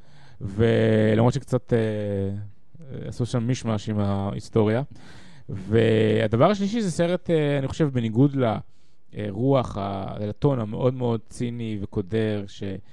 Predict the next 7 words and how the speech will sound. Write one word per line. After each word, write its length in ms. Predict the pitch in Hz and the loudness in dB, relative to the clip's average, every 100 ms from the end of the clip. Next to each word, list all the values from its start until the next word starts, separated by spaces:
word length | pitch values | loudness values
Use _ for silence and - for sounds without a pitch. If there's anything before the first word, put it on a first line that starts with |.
| - - - | -18 -18 -18
שהי-, 320 | - 104 101 | -6 -2 -2
שה-, 420 | 98 - 104 101 - | -4 -2 0 0 -2
שהייתה 480 | 107 101 - 113 107 | -4 -2 0 0 0
בסרטי 760 | 107 104 101 98 98 107 110 | 0 0 -2 -4 -6 -8 -6
גיבורי 300 | 113 110 110 110 | -4 -2 0 2
על 80 | |
האחרונים, 600 | 107 - 110 113 120 107 | 0 0 -2 -2 -4 -4